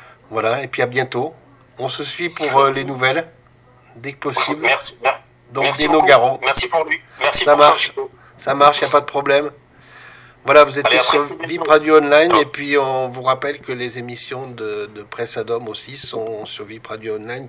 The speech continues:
Speaker 1: tous les mardis de vingt et une heures à vingt-deux heures, mais surtout en, en replay sur, euh, les réseaux sociaux.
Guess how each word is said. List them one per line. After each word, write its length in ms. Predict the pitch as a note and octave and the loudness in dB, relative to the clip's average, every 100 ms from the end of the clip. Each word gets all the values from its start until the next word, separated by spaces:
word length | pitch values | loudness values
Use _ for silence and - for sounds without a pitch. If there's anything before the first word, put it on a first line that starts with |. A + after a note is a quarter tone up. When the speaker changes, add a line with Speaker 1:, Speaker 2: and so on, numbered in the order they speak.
| - | -16
Speaker 1:
tous 160 | D#3 C#3+ | -14 -12
les 380 | B2+ A#2 A2+ A2 | -12 -12 -12 -14
mardis 600 | G#2+ A#2+ - - B2 - - - - - - | -10 -10 -10 -12 -20 -20 -20 -20 -18 -18 -16
de 100 | C3 | -4
vingt 240 | D3 C3+ | -2 -2
et 40 | C#3+ | -6
une 140 | C#3 | -4
heures 100 | C#3 | 0
à 60 | B2+ | 0
vingt-deux 420 | B2+ A#2+ A2+ G#2 | -2 -4 -8 -4
heures, 140 | A#2+ A#2+ | -6 -4
mais 100 | A2 | -8
surtout 400 | - A2 C#3+ B2+ | -10 -12 -10 -6
en, 280 | A2 G#2+ - | -6 -6 -10
en 140 | C3 | -10
replay 460 | A#2+ A#2 A#2+ C3+ C#3+ | -8 -10 -12 -12 -10
sur, 500 | - - C3 - G#2 | -12 -12 -10 -12 -12
euh, 300 | G2+ G2 - - _ | -12 -14 -16 -20 _
les 80 | A#2 | -10
réseaux 260 | A#2 B2+ D3 | -8 -8 -8
sociaux. 420 | - - - | -10 -12 -14